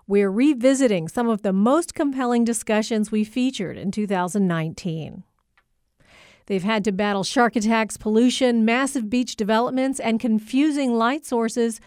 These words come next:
but sea turtles are bouncing back. Last July, Florida Matters reporter Kathy Carter toured sea turtle nesting sites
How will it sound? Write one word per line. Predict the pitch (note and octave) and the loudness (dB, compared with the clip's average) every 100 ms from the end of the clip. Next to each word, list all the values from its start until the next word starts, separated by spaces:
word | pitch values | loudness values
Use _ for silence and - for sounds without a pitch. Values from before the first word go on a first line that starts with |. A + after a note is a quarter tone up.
| _ | _
but | G3+ - | -8 -4
sea | - F#4 G#4+ - | -2 0 0 2
turtles | D#4+ C4+ G#3 E3+ - | 0 2 0 -2 -2
are | G3+ | -2
bouncing | F#3 G3 G#3 G#3+ A3+ G3 | 0 0 0 0 0 0
back. | E3+ - - - - - - | -2 -6 -12 -20 -20 -20 -8
Last | G#3 G3+ G3+ | -2 0 -2
July, | - G#3 G3+ G3 F#3+ F#3+ | -2 -2 0 0 -2 -2
Florida | C4 D4+ D4 | 0 0 0
Matters | B3 A3+ A3 G#3 | 0 2 0 0
reporter | G3+ F3+ - A#3 A3+ A3+ | -4 -2 0 0 0 -2
Kathy | - - D4 E4 E4 | -6 -4 -4 -2 -4
Carter | - - D#4 F4+ F#4 A3+ E3 - - - - | -6 0 4 4 4 0 -2 -6 -20 -20 -4
toured | C4+ A#3 G#3 | 0 0 0
sea | - D4+ | 0 2
turtle | D4 C4+ A#3 | 2 2 4
nesting | G#3+ A#3 C#4+ F4+ D4 | 4 2 0 -2 -2
sites | - G3+ F#3+ D4+ - | 0 2 2 -2 -6